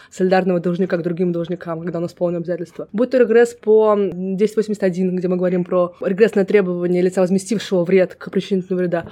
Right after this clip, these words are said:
отношения регрессный факторинг не имеет, да, это скорее такая экономическая сущность, которая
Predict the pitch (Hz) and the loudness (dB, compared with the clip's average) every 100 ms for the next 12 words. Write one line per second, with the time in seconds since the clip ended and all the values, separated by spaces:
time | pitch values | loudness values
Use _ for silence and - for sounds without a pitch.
0 | - 214 208 208 262 233 202 233 220 208 | -14 -6 -2 0 2 4 4 2 0 -4
1 | 277 233 202 214 214 190 151 160 175 214 | -2 0 2 4 6 4 0 -8 -6 -4
2 | 185 190 208 202 196 196 214 226 226 - | -4 -6 -4 -4 -2 -2 2 2 2 -2
3 | 190 180 381 381 - 180 196 196 | -8 0 2 2 -2 -4 -2 -2